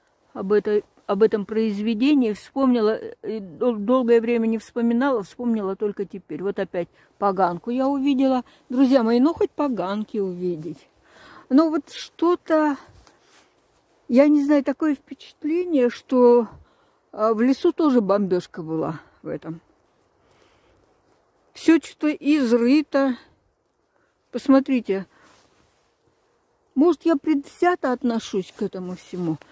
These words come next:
Может быть, и раньше так было просто. Но мне кажется, раньше прям так чудесно было, все так красиво.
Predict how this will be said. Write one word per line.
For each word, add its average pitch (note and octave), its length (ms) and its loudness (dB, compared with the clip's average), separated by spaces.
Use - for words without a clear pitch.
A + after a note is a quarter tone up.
Может B3 240 2
быть, C4+ 180 0
и C#4 60 0
раньше D4 340 2
так G#3+ 240 -6
было F#3+ 280 0
просто. F#3+ 420 -10
Но A3+ 140 0
мне B3+ 180 6
кажется, C4 400 -6
раньше B3 380 -6
прям A3 240 -10
так G#3+ 160 -12
чудесно G#3+ 640 -4
было, F#3+ 260 -2
все - 220 -20
так - 180 -12
красиво. G#3 720 -4